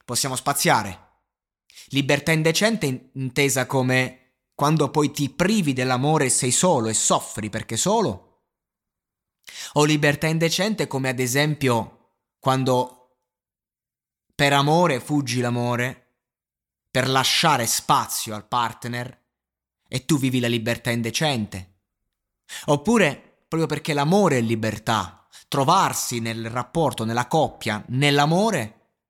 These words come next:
per la libertà che però diventa indecente.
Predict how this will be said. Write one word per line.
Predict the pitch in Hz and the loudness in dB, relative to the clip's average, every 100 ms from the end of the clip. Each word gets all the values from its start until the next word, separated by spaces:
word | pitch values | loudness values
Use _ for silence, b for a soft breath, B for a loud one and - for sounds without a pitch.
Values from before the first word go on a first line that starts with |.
| _ | _
per | - 131 | -2 2
la | 131 | 2
libertà | 131 123 127 170 | 2 0 0 0
che | 147 131 | 0 -2
però | 143 156 | 0 2
diventa | 135 123 160 151 143 | 2 2 2 0 -2
indecente. | 127 120 - 160 117 95 92 90 | -4 -4 -4 -4 -6 -10 -14 -20